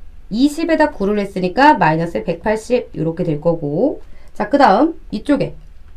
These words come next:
얘는 이렇게 약분하면 마이너스 칠십. 오, 끝에 가서는 그나마 계산이 좀 괜찮네요. 마이너스 칠십 요렇게 되죠. 그럼 이 결과는 이 안쪽을 계산하면 자, 얘는 마이너스 팔십에다가 마이너스 칠십을 더했으니까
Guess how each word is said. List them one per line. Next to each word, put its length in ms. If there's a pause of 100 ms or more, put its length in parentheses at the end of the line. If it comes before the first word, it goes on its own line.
얘는 400
이렇게 580
약분하면 680
마이너스 380
칠십. 340
오, 180
끝에 280
가서는 500
그나마 380
계산이 460
좀 160
괜찮네요. 560 (460)
마이너스 360
칠십 600 (100)
요렇게 380
되죠. 240 (1200)
그럼 140
이 120
결과는 720
이 100
안쪽을 480
계산하면 580 (200)
자, 140
얘는 200
마이너스 580
팔십에다가 1000 (220)
마이너스 440
칠십을 480
더했으니까 720